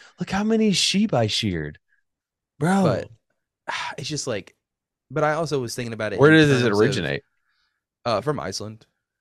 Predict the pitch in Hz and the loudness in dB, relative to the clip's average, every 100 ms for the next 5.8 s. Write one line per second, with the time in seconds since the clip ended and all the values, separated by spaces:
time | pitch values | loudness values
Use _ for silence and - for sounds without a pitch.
0 | _ 107 110 117 _ _ _ _ _ _ | _ -10 -10 -10 _ _ _ _ _ _
1 | - 95 82 143 - _ _ _ 107 107 | -10 -8 -8 -10 -16 _ _ _ -4 -2
2 | 98 85 - - 135 120 127 131 117 _ | -2 -4 -8 -4 0 0 0 -4 -4 _
3 | _ _ _ _ _ 175 185 156 131 123 | _ _ _ _ _ -4 -2 -2 -4 -6
4 | 127 123 _ _ _ _ _ - 139 208 | -8 -14 _ _ _ _ _ -12 -8 -4
5 | 151 117 101 190 208 208 165 165 | -2 0 4 6 6 4 2 4